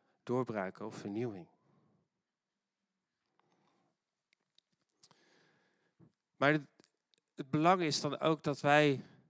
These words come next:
als kinderen van God op onze plek komen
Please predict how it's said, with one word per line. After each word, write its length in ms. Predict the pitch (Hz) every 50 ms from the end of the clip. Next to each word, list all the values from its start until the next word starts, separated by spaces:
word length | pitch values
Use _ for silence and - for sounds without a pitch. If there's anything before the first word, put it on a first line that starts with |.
| _ _ _ _ _ _
als 560 | - 135 127 127 123 - - - - - - _ _ _ _ _ _ _ _ _ _
kinderen 300 | - 175 165 170 160 131
van 200 | - 131 120 -
God 480 | - - 139 147 - - - - - - _ _ - _
op 220 | _ _ - 123 -
onze 240 | 117 120 - - -
plek 400 | _ - 135 135 - - - -
komen 500 | - 113 107 101 95 92 92 92 92 -